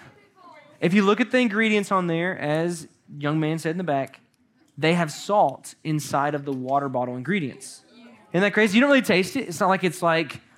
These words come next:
"What? Who got this from the ocean?" You know, it's not like that, you know?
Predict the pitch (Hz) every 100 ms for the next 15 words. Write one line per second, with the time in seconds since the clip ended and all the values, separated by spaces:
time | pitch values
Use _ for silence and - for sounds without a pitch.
0 | _ - 254 247 208 277 277 262 233 220
1 | 165 214 311 - 160 151 185 165 147 196
2 | 151 151 131 117 - 151 151 160